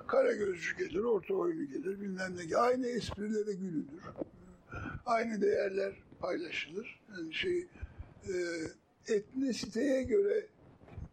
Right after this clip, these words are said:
bizim buralarda şeyde paylaşılır. Mekan, e, paylaşılır. İşte Yahudilerin oturduğu yer, Rumların oturduğu yer. E,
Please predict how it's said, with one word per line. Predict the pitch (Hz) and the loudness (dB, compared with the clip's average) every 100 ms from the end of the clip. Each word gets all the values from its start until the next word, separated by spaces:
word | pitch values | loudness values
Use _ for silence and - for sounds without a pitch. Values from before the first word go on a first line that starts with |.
| - 190 | -12 -4
bizim | 147 160 160 | -2 0 0
buralarda | 160 165 156 147 139 156 - _ - - - - - | 0 -2 0 -2 -2 -4 -8 _ -20 -20 -20 -20 -10
şeyde | - 175 160 156 156 151 151 147 - | -2 0 0 -2 -6 -6 -8 -10 -4
paylaşılır. | 160 160 - - - - - - - | -4 -2 -4 -8 -8 -10 -10 -10 -6
Mekan, | 185 - 156 147 - - - - - - - 208 | -4 -2 -2 -2 -8 -20 -16 -14 -14 -20 -14 -6
e, | 170 165 165 156 | -4 -4 -6 -6
paylaşılır. | 175 185 165 - - 151 147 - - | -2 0 0 0 -4 -6 -12 -14 -12
İşte | - 185 | -8 -2
Yahudilerin | 202 190 165 160 160 | 0 0 -2 -4 -2
oturduğu | 160 - 147 131 139 - - | -4 -6 -10 -14 -16 -16 -10
yer, | 151 - - - - - - | -10 -10 -16 -18 -14 -14 -6
Rumların | 220 208 185 175 | -4 0 2 2
oturduğu | 165 156 147 135 - - 143 | 0 -4 -6 -12 -18 -8 -2
yer. | 190 | -2
E, | 175 - - | -2 -10 -16